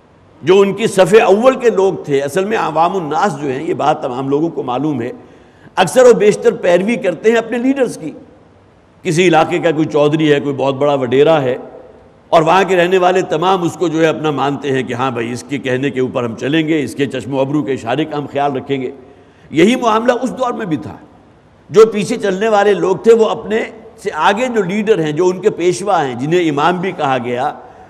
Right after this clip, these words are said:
جو ان کے چودھری قسم کے لوگ تھے، انہی کی پیروی کیا کرتے تھے۔ لہذا سب سے پہلے جو Western interest جو گویا کہ متاثر ہوتے تھے، انہی لوگوں کے ہوتے تھے۔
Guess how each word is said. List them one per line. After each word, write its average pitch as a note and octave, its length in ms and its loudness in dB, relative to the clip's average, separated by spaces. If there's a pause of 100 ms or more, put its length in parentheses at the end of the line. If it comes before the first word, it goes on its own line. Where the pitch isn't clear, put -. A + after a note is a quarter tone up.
(140)
جو F3+ 140 4
ان E3 100 0
کے F#3 120 4
چودھری F3 440 2
قسم D#3+ 240 -6
کے D3 100 -4
لوگ C#3 220 2
تھے، F#3+ 220 2
انہی A3+ 200 4
کی B3+ 100 -2
پیروی G3 320 -2
کیا E3+ 220 -2
کرتے C3 300 -8
تھے۔ - 140 -16 (520)
لہذا G#3+ 400 2
سب G#3+ 300 -2
سے D4+ 100 -4 (120)
پہلے G#3+ 300 4
جو F3+ 160 -2
Western G#3 460 -6
interest F3+ 640 -8 (1080)
جو F3 140 6 (460)
گویا G3+ 200 4
کہ G#3 140 0
متاثر F3+ 560 -4
ہوتے G#3 260 4
تھے، C4+ 120 0
انہی D4 160 -2
لوگوں G3 260 0
کے C#3+ 120 -6
ہوتے G#2 240 -6
تھے۔ - 240 -20